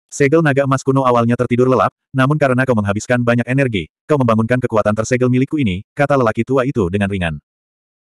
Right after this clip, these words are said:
"Untaian esensi sejati. Leluhur hanya menyegel seutas energi di segel naga emas kuno." Feng Wuchen bertanya, mencoba menenangkan dirinya. "Benar, tujuannya adalah untuk melestarikan energi kuat ini dalam garis keturunanmu." Orang tua itu mengangguk.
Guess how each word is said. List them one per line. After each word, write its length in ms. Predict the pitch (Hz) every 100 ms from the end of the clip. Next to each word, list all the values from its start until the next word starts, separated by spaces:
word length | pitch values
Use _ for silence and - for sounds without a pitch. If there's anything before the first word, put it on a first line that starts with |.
| _ _
"Untaian 400 | 160 147 135 156
esensi 400 | 139 135 135 147
sejati. 480 | 139 120 104 82 - _
Leluhur 400 | 147 143 156 170
hanya 160 | 147 147
menyegel 320 | 131 113 131
seutas 320 | 135 123 117
energi 320 | 117 113 123
di 80 | 123
segel 240 | 143 139
naga 320 | 135 135 131 110
emas 160 | 110
kuno." 320 | - 95 78 - _ _
Feng 240 | - 160
Wuchen 240 | 156 147 147
bertanya, 480 | 135 131 113 101 143 _ -
mencoba 320 | 143 151 143
menenangkan 480 | 147 127 120 131 110
dirinya. 480 | 101 98 87 76 _ _ _ _ _
"Benar, 480 | 143 143 120 92 82 _ 156
tujuannya 480 | 143 139 139 156 139
adalah 160 | 131
untuk 160 | 131 131
melestarikan 480 | 120 - 113 120 120
energi 320 | 117 113 120
kuat 240 | 135 127
ini 240 | 131 101 123
dalam 240 | 127 113
garis 240 | 120 127 -
keturunanmu." 480 | 113 104 98 87 76 _ _
Orang 320 | - 147 156 156
tua 160 | 139
itu 160 | 139 143
mengangguk. 400 | 131 123 98